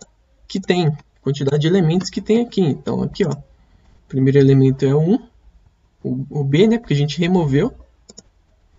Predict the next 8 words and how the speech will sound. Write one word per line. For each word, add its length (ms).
E 160
nossa 240
lista 320
tem, 320
né, 240
quantidade 680
de 120
três, 580